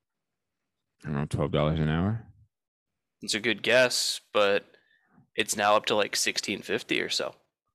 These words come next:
Speaker 1: Mm,
Speaker 2: because
Speaker 1: okay.
Speaker 2: people are ju-, like, and it also is coupled with the fact that working with the general public is worse now than it's ever been.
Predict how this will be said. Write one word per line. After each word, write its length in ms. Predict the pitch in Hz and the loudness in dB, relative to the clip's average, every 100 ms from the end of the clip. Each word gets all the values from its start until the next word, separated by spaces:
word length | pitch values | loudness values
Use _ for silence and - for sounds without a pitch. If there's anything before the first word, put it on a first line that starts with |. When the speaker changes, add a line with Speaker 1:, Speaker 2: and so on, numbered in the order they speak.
| _ - | _ -10
Speaker 1:
Mm, 140 | 220 | -4
Speaker 2:
because 380 | 233 202 - - | 0 2 2 2
Speaker 1:
okay. 80 | 117 | 0
Speaker 2:
people 320 | 120 110 120 | -2 -2 2
are 120 | 107 | 2
ju-, 120 | 104 - | 0 -2
like, 240 | 143 117 - - - - | 0 -2 -6 -20 -16 0
and 160 | 151 151 | 2 2
it 280 | - 156 | 2 2
also 320 | 196 220 - 151 | 4 4 4 2
is 100 | - | 2
coupled 380 | 143 - 131 | 0 0 -2
with 340 | 120 110 - - _ _ - - _ _ _ _ - - | 2 0 0 -10 _ _ -20 -20 _ _ _ _ -12 -4
the 120 | 131 | -4
fact 320 | 131 123 117 | 2 2 4
that 280 | 120 110 - _ _ _ _ _ _ _ _ _ _ _ _ _ _ - | 2 2 2 _ _ _ _ _ _ _ _ _ _ _ _ _ _ -14
working 440 | 127 185 233 190 | 0 0 2 0
with 140 | 160 151 | 0 0
the 100 | 117 | -2
general 420 | 117 117 127 101 | 2 2 2 0
public 640 | - 101 127 - - - _ _ _ _ _ _ _ | 2 0 0 -2 -4 -20 _ _ _ _ _ _ _
is 180 | 123 123 | -2 -2
worse 360 | 104 131 170 117 | 2 4 4 2
now 240 | 120 127 | 4 4
than 140 | 131 110 | 4 0
it's 180 | 104 | 0
ever 240 | 104 101 92 | -2 -2 -6
been. 240 | 85 - | -8 -12